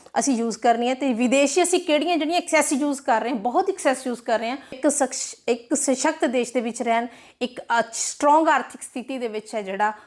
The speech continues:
ਉਹ ਆਪਣਾ ਗੁਜ਼ਾਰਾ ਕਰਨ, ਉਹਦੇ ਲਈ ਬਹੁਤ ਜ਼ਰੂਰੀ ਹੈ ਕਿ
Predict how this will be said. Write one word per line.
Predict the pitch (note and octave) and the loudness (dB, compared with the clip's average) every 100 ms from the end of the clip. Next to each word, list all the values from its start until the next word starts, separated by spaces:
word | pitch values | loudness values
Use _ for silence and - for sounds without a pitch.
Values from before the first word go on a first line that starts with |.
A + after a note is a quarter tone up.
| _ - | _ -6
ਉਹ | G#3+ A3 A3 A3 | -2 0 0 -2
ਆਪਣਾ | G#3+ A3 | -2 -2
ਗੁਜ਼ਾਰਾ | G3+ G3+ F#3+ G#3 | -2 2 4 4
ਕਰਨ, | G#3+ A3+ A3+ | 2 0 -2
ਉਹਦੇ | G#3 A#3 | -2 -2
ਲਈ | A3+ | -2
ਬਹੁਤ | F3+ G3+ D4 C4 | -2 2 4 4
ਜ਼ਰੂਰੀ | C#4 C4 C#4 | 0 0 0
ਹੈ | C#4 | 0
ਕਿ | - - - | -4 -14 -12